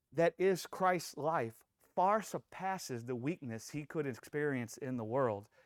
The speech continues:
and in his mortal body. He saw the life of Christ that was dwelling in him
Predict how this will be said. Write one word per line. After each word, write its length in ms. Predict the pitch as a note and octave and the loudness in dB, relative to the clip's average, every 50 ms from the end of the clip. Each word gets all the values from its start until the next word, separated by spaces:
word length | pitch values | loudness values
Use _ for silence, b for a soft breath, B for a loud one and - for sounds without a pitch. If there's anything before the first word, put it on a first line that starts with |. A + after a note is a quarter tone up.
| b b | b b
and 160 | B2+ B2+ B2 - | -6 -6 -4 -4
in 180 | C#3+ C#3 C#3 C3 | -4 -2 -2 -2
his 220 | B2+ C#3 A#2+ A#2 | 0 -2 -2 -2
mortal 320 | B2 B2 A#2+ A#2+ A#2 A2 | -2 -2 0 0 0 -2
body. 380 | G2+ G#2 G#2+ A2 A2 A#2 G#2 - _ _ _ _ b b b b b b | -4 -4 -6 -6 -6 -8 -10 -16 _ _ _ _ b b b b b b
He 120 | b F#3+ G#3 | b -2 -2
saw 300 | F#3 - - G#3+ G3+ F#3+ | -2 2 4 6 6 6
the 120 | D#3+ D#3+ | 6 4
life 360 | C#3+ D3 E3+ G3+ A#3 A3+ - | 0 2 0 -2 -2 -2 -4
of 160 | A3+ D3+ - - | -8 -8 -8 -10
Christ 560 | - - F#3+ F3+ C#3 G#2+ - - - - _ B B B B B B | -10 -6 -4 -4 -4 -4 -8 -12 -20 -20 _ B B B B B B
that 200 | D3+ E3 - - | 0 0 2 2
was 220 | D3 D3+ C3+ A#2+ | 2 2 2 0
dwelling 500 | B2 A#2 C3+ D3+ F#3 G#3+ A#3+ A#3+ A3 G3+ | -2 -2 2 4 4 6 6 4 2 2
in 160 | F3+ D#3+ C#3+ | 0 0 -2
him 320 | C3+ D#3 E3+ D3+ A2+ G2 | -2 -2 -4 -4 -4 -6